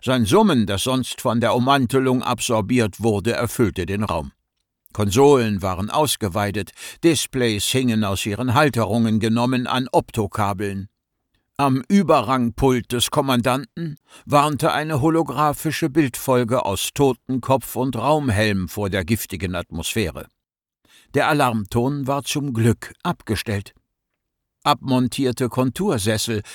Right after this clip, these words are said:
reihten sich auf einer Seite vor den Pulten mit grau-grünen Kisten Markscher Fertigung voll Werkzeug. Daneben lehnten abgenommene Deckenplatten und Wandverschalungen sowie ein Roboter mit durchschossener Brust.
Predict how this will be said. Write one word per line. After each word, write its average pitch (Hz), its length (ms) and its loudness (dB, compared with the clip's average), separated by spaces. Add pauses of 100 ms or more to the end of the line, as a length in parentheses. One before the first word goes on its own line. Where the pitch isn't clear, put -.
(160)
reihten 123 480 -2
sich 113 260 -2
auf 110 140 -2
einer 120 440 0
Seite 113 380 -2
vor 117 180 -2
den 110 160 -2
Pulten 127 480 0
mit 104 200 -2
grau-grünen 123 800 2
Kisten - 500 -4
Markscher 123 520 -2
Fertigung 131 600 0
voll 107 320 2
Werkzeug. 123 640 -4 (680)
Daneben 135 640 0
lehnten 139 580 -2
abgenommene 131 800 2
Deckenplatten 131 800 -2
und 123 220 -2
Wandverschalungen 120 1080 0
sowie 143 340 2
ein 156 240 -2
Roboter 147 560 4
mit 110 240 -2
durchschossener 107 760 0
Brust. 104 440 -8